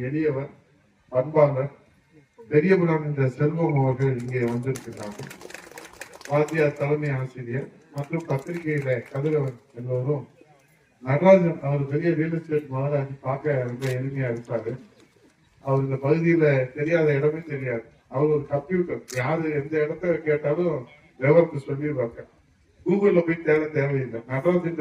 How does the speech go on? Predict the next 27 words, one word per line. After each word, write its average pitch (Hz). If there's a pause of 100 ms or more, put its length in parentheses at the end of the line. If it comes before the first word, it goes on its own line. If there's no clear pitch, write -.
(140)
தேடினாலே 147
எல்லா 135
விவரத்தையும் 135
சொல்லிடுவாங்க. 117
அந்த 117
அளவுக்கு 123
உள்ளவர். 113 (800)
அதே 185
போல 196 (120)
எப்போதுமே 180
அவருடன் 165
இருக்கிற 156
சிவாச்சாரிகள் 151
எங்க 143 (160)
வெற்றி 143 (600)
அருள் 175
கோயில்ல 170
இருந்து 160
இப்பயே 160
வந்துட்டாரு, 147 (100)
தயாரா 147
வந்துட்டாரு. 131 (220)
இன்னைக்கு 127
கோயில்ல 147
இருந்து 139
எல்லாம். 127 (960)
இதோடைய 208